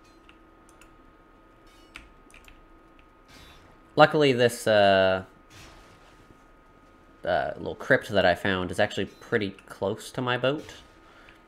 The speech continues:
and my teleporter, so it should be easy to come in and out of here multiple times. I'm probably gonna need a few trips, so make sure there's no one coming behind me.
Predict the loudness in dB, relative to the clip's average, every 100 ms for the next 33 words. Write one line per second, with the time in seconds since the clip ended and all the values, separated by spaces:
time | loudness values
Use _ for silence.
0 | _ -8 -4 -4 -6 -6 -6 -4 -4 -6
1 | -6 -10 -8 -8 -8 -6 -2 -2 -2 -6
2 | -6 -4 -4 -4 -2 -4 -4 -6 -6 -10
3 | -6 -6 -4 -6 -2 -2 -2 -6 0 2
4 | 2 0 -2 0 -2 -6 -6 -8 -8 -18
5 | -18 -14 -10 -10 -12 _ _ _ -20 -20
6 | -20 -20 -20 -20 -20 -20 -20 _ _ _
7 | -20 -16 -6 -4 -2 -4 -4 -6 -6 -6
8 | -4 -6 -6